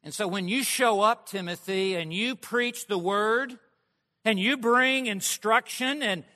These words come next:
and, and teaching, it says in verse four, and, and Paul's giving Timothy a, a, a, a warning of what's out there for him. They will turn their ears away from the truth.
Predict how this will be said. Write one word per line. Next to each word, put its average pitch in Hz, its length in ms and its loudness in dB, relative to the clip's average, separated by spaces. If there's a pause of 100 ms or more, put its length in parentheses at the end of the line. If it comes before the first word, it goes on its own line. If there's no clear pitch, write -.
(160)
and, 185 260 -2
and 208 220 -2
teaching, 269 760 -2 (760)
it - 60 -10
says 254 200 2
in 226 60 -4
verse 226 240 2
four, 214 480 4 (580)
and, 220 180 0
and 233 140 0
Paul's 285 360 4
giving 285 320 0
Timothy 220 680 -2
a, 170 200 2 (680)
a, 220 60 2
a, 180 420 2 (1200)
a 220 100 6
warning 240 540 6
of 220 160 0
what's 247 380 2
out 294 240 4
there 220 180 0
for 165 200 -10
him. 120 280 -12 (1700)
They 220 140 0
will 196 140 0
turn 240 420 0
their 190 220 0
ears 208 420 0
away 196 400 0
from 175 440 -2 (100)
the 196 100 0
truth. 247 640 -8